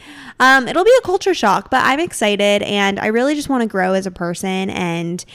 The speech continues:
I feel very stagnant here, which I hate. And that's one thing I h-,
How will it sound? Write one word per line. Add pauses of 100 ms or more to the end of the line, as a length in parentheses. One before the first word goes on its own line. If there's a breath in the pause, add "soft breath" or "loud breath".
(260 loud breath)
I
feel
very
stagnant
here, (300 loud breath)
which (120)
I
hate.
And
that's
one
thing
I
h-,